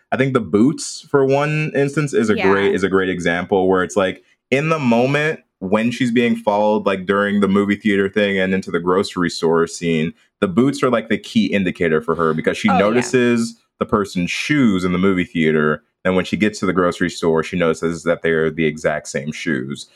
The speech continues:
Speaker 1: which
Speaker 2: Mm-hmm.
Speaker 1: we also notice as the audience, like, "Yeah, those are the same boots.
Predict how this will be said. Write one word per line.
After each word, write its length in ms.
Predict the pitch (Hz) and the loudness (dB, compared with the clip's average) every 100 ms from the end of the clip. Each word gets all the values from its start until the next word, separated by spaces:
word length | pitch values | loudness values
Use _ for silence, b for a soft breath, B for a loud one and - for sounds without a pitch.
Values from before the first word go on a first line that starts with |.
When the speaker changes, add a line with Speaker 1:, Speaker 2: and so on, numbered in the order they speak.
| b | b
Speaker 1:
which 240 | 98 95 240 | -2 0 -2
Speaker 2:
Mm-hmm. 160 | 104 123 | -2 2
Speaker 1:
we 240 | 233 214 | 2 2
also 420 | 98 90 - 92 | 0 -2 0 0
notice 400 | 85 82 80 - | 0 0 0 0
as 180 | 82 80 | -2 -2
the 100 | 85 | -2
audience, 260 | 78 80 80 | 0 -2 -4
like, 220 | 82 - | -4 0
"Yeah, 220 | 233 233 _ _ _ - | -2 -2 _ _ _ -2
those 160 | 95 | 0
are 60 | 113 | 2
the 100 | 120 | 0
same 300 | 143 139 143 | 0 -2 0
boots. 360 | 170 160 - | 0 -2 -6